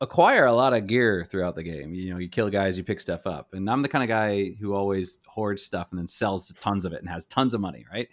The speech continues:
So I would always gather this gear, go to the main city and sell stuff. But the thing is, is the vendor's inventory never resets.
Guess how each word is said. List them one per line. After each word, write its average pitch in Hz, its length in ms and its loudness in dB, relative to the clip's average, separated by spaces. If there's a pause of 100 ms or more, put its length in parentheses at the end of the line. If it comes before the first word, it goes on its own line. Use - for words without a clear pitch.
(480)
So 123 480 6 (560)
I 135 100 4
would 156 120 6
always 127 460 4 (840)
gather 101 320 -2
this 143 180 2
gear, 127 540 0
go 113 200 4
to 120 120 -6
the 120 80 0
main 123 200 2
city 110 340 0
and 101 140 -4
sell 123 220 2
stuff. 87 460 -6
But 110 220 2
the 104 80 -10
thing 147 280 2
is, 147 340 4
is 113 480 0 (600)
the 120 720 4 (840)
vendor's 143 480 2
inventory 135 680 2
never 113 280 2
resets. 110 680 -4